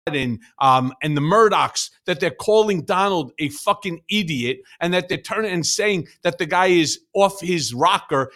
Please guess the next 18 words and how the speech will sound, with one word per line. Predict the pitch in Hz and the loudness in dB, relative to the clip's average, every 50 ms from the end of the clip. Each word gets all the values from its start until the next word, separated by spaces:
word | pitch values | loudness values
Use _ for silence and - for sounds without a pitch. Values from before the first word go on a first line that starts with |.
| _ _ | _ _
he's | - 165 147 147 - 180 | -6 -6 -6 -4 -2 0
unhinged, | 202 214 208 190 143 139 170 170 165 165 160 160 - - | 0 2 0 0 -2 -2 0 0 0 -2 -4 -6 -6 -4
and | 160 160 | -2 0
we | 165 175 | 2 2
have | 185 185 185 | 0 0 -2
to | - 165 | -4 -8
put | - 185 190 | -6 -4 -6
a | 160 | -4
stop | - - - - 196 196 196 - - | -4 -4 0 2 2 2 2 0 -4
to | 196 175 | -6 -6
this | 156 117 | -6 -8
bullshit. | 113 117 196 202 190 185 - - - - 120 98 - _ _ - - - - | -6 -2 2 2 2 2 -2 -8 -10 -6 -6 -6 -8 _ _ -20 -14 -6 -2
And | 175 190 190 190 | 0 0 0 0
then | 214 240 247 233 190 | 0 0 0 0 2
what | 190 196 | 2 2
do | 196 202 | 2 2
they | 190 202 208 | 2 2 0
do? | 156 131 208 220 240 233 | 2 4 6 6 4 4